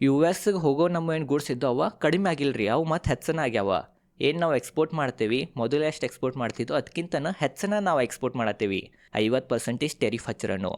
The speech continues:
ಅದ ಕಾರಣ ಯು ಎಸ್ ಜನರಿಗೆ ಇದೊಂದ್ ನಷ್ಟನ ಅಂತ ಅನ್ಬೋದು ನಾವ. ಯು ಎಸ್ ಐವತ್ತು ಪರ್ಸೆಂಟೇಜ್ ಟೆರಿಫ್ ಹಚ್ಚಿದ ಕಾರಣ ನಮ್ಮ ವಸ್ತುಗಳಲ್ಲಿ ತುಟ್ಟಿನೇ ಹೋಗ್ತಾವ, ಆದ್ರೂನು ಅಲ್ಲಿ ಜನರ ಆ ತುಟ್ಟಿಲೆ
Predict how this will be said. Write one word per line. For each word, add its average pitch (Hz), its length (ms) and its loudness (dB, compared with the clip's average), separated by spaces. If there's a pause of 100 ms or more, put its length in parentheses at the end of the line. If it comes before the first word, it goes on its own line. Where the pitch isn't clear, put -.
(420)
ಅದ 147 200 2
ಕಾರಣ 156 400 2
ಯು 156 280 2
ಎಸ್ 175 220 0
ಜನರಿಗೆ 165 400 0
ಇದೊಂದ್ 185 240 2
ನಷ್ಟನ 180 380 0
ಅಂತ 175 220 0
ಅನ್ಬೋದು 156 320 0
ನಾವ. 110 260 2 (440)
ಯು 127 200 4
ಎಸ್ 170 300 2
ಐವತ್ತು 151 300 2
ಪರ್ಸೆಂಟೇಜ್ 156 460 -2
ಟೆರಿಫ್ 139 280 0
ಹಚ್ಚಿದ 135 300 -4
ಕಾರಣ 120 380 0
ನಮ್ಮ 127 280 -2
ವಸ್ತುಗಳಲ್ಲಿ 127 640 0
ತುಟ್ಟಿನೇ 165 400 -2
ಹೋಗ್ತಾವ, 113 400 -2
ಆದ್ರೂನು 147 480 0
ಅಲ್ಲಿ 135 220 0
ಜನರ 117 320 -4
ಆ 143 80 0
ತುಟ್ಟಿಲೆ 170 640 -2